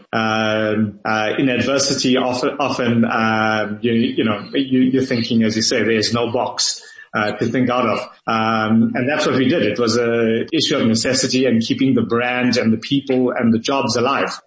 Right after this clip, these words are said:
And that's what we did. Um, and, and not just build a store. I think one of the things that we did do was engage and host virtual wine tastings, uh, attracting a number of, you know, charismatic winemakers,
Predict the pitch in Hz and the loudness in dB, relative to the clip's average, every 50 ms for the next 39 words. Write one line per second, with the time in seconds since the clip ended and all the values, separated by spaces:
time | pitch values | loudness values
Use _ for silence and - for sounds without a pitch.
0 | _ _ - 113 123 131 127 - 131 113 98 117 117 117 147 127 101 - - - | _ _ -2 0 0 0 0 0 -2 0 0 0 0 2 2 2 0 0 -2 -4
1 | - 120 117 117 117 117 117 117 117 113 117 120 120 117 113 - 156 143 143 151 | -2 -2 0 0 0 0 0 0 2 2 2 0 0 -4 -6 -4 -2 0 2 2
2 | 160 - - - - - - 190 185 214 247 233 233 - 175 127 - 147 147 147 | 2 0 -2 -4 -4 -2 0 0 2 2 2 0 0 0 -2 0 0 0 2 2
3 | 131 120 - - - 185 165 127 110 107 104 101 - 156 143 131 135 120 110 131 | 2 2 0 0 0 0 2 2 2 0 -2 -2 -2 0 0 0 0 0 0 0
4 | 143 156 139 123 - - 143 139 127 131 127 - - 117 113 113 113 156 175 - | 0 0 -2 -4 -4 -2 0 2 2 2 0 0 0 0 0 0 0 0 0 0
5 | - - 120 117 117 117 123 120 113 110 - - - - - - - - - _ | 0 0 0 0 0 2 0 2 2 0 -2 -4 -8 -16 -20 -20 -20 -20 -20 _
6 | _ 139 127 123 135 135 135 131 131 131 131 123 - 139 123 113 113 113 - 143 | _ 0 2 2 4 4 4 4 4 4 2 2 0 0 2 2 2 0 0 0
7 | 131 127 123 120 - - - - - - - 131 127 127 127 - - - 131 123 | 0 2 2 0 -2 -4 -8 -12 -12 -6 -4 -2 -2 -2 -2 -4 -2 0 0 2
8 | 120 117 107 113 131 151 151 139 - - - 104 - - 92 - - - - - | 2 2 0 0 0 0 0 0 0 0 -2 -2 -2 -6 -8 -14 -16 -20 -20 -18
9 | _ 113 113 110 110 107 - - 101 101 - 147 127 131 - - 127 117 113 113 | _ -4 -2 0 0 -2 -2 -4 -4 -4 -2 -2 -2 -2 -2 0 0 2 2 2
10 | 113 120 117 120 120 127 127 117 113 113 - - 123 110 107 107 104 104 - _ | 2 2 2 0 0 0 0 0 -2 -2 -2 -2 0 0 2 0 0 -2 -4 _
11 | _ - - - _ - - 135 123 113 107 110 123 135 135 127 131 - 143 127 | _ -20 -20 -14 _ -6 -4 -2 -2 0 0 0 0 0 0 0 -2 -2 -2 0
12 | 131 123 117 120 127 123 123 127 127 123 117 117 - 131 123 120 117 113 113 - | 0 0 0 0 0 2 2 2 2 2 0 0 0 0 2 2 2 2 0 0
13 | - - | -4 -8